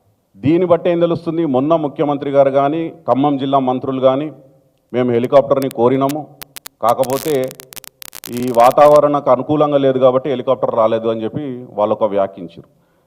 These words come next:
కానీ ఇక్కడ ఉన్న ఈ రెండు ఇండియన్ ఎయిర్ ఫోర్స్ హెలికాప్టర్స్, ఇవి ఎట్లాంటి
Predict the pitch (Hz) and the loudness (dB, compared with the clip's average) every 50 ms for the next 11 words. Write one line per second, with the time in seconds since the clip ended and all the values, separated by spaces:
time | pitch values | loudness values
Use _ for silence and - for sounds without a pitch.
0 | _ - 165 160 165 156 185 165 147 139 139 160 185 190 185 170 170 156 143 143 | _ -6 -4 -4 -2 0 0 2 2 2 0 0 0 0 0 -2 0 -2 -2 -2
1 | 156 175 160 143 143 156 185 190 180 170 175 160 - 170 170 139 - 143 127 117 | -2 -2 -2 -2 -2 0 0 0 0 0 -2 -2 -2 -2 -2 -2 -2 -4 -4 -2
2 | - 98 85 - - - - - - _ _ _ _ _ _ _ _ _ _ _ | -2 -2 -2 -4 -8 -16 -18 -20 -20 _ _ _ _ _ _ _ _ _ _ _
3 | _ _ _ _ - 135 135 131 113 101 87 - - - 160 165 165 170 165 170 | _ _ _ _ -8 -4 -2 0 0 -2 -2 -6 -12 -4 0 2 2 2 0 -2
4 | 170 170 165 156 143 - | -2 -4 -4 -4 -6 -10